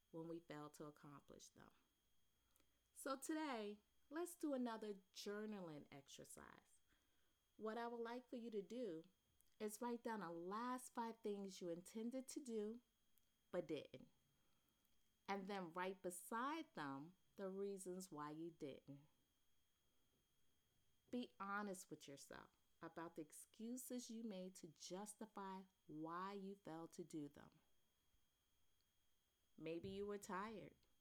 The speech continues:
or maybe you were fearful of starting that new endeavor, or maybe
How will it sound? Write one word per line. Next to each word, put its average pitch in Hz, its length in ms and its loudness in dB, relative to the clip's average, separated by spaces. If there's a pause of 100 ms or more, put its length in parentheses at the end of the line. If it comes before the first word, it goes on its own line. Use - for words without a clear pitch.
(1200)
or 262 80 4
maybe 262 380 4
you 226 200 2
were 196 140 2 (160)
fearful 214 560 0
of 160 80 -4
starting 185 640 0
that 156 240 -4
new 170 160 -2
endeavor, 151 560 -4 (1700)
or 196 180 0
maybe 202 1080 0